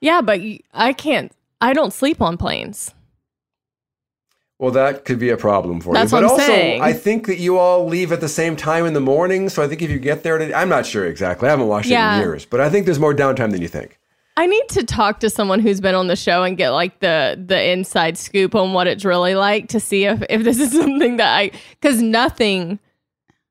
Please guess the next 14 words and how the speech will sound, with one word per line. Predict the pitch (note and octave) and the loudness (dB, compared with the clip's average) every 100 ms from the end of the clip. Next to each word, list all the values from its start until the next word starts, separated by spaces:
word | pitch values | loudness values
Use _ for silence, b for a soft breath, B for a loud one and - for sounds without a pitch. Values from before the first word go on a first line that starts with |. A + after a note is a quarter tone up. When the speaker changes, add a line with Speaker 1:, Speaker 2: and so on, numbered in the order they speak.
| _ | _
Speaker 1:
would | G3 G#3+ A3 | 0 2 2
destroy | A3 - - A3 G#3+ G#3+ | 0 -2 -2 2 2 0
my | F#3+ E3+ | 0 -2
confidence | - - F#3 G3 F#3 G#3 G#3 | -4 -2 -2 0 -2 -2 0
and | F#3+ A2+ | -4 -2
ego | F#3+ F#3+ F#3+ | -2 0 -2
more | F#3+ E3 F3 G3+ | -2 -2 0 0
than | F#3+ F#3+ F3 - - | -2 -4 -6 -12 -4
being | - F#3+ F#3+ | 0 0 0
the | F#3 | -2
first | - - - | -2 -4 -2
to | G#3 | -4
go | - G2 | -2 -2
home. | F#3 F#2 F#2+ G3 | 0 -2 -4 -6